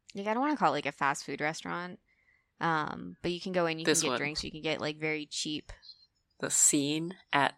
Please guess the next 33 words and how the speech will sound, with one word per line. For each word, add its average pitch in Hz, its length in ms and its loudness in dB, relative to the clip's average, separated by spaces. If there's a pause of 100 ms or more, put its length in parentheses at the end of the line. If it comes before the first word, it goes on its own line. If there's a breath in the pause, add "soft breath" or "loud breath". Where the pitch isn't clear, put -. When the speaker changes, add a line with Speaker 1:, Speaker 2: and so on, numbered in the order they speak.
Speaker 2:
the - 220 0
airport - 640 -4 (880)
Speaker 1:
Mm. 170 540 -14
Speaker 2:
where 131 420 0
she 135 240 0
has 123 500 2 (240)
the, 139 120 0
like, 123 380 -2 (280 soft breath)
"Should - 320 4
I 180 100 4
go 160 380 2
or 156 100 2
should 156 220 -2
I 139 120 2
stay?" 131 540 2
Because 127 400 -4
that 131 180 2
was 147 140 -4
a 147 40 -8
pretty 135 340 -4
interesting 131 480 -4
interaction, 123 720 -4 (300 loud breath)
and 131 100 0
they 127 80 2
do 123 160 0
it 120 140 0
through 131 120 -2
the 127 80 -6
movie 120 320 -6
trailer, 139 500 0
is, - 340 0 (340)
like, 120 240 0 (220)
the, - 120 -2